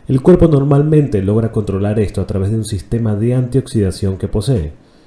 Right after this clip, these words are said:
Pero ¿qué pasa en esta época? Debido al estilo de vida moderno, entiéndase mala alimentación, falta de ejercicio, estrés crónico,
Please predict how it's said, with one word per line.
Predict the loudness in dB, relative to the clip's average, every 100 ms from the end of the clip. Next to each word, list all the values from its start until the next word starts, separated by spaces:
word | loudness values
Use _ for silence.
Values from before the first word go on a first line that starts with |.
| -4
Pero | 2 4
¿qué | 4 2
pasa | 2 2
en | 0
esta | -2 0 0
época? | 0 -4 -10 -14
Debido | -6 -2 2 2
al | 0
estilo | -2 -2 0
de |
vida | 0 -2
moderno, | 0 0 0 0 -4 -10 _ -20 -20 -14 -6
entiéndase | -4 0 0 0 -2 0
mala | 2 2
alimentación, | 2 2 0 -4 -2 0 -2 -4
falta | -6 -4 -2
de | -2
ejercicio, | -4 -6 -6 -6 -8
estrés | -8 -8 -8
crónico, | -2 2 2 2 -2 -8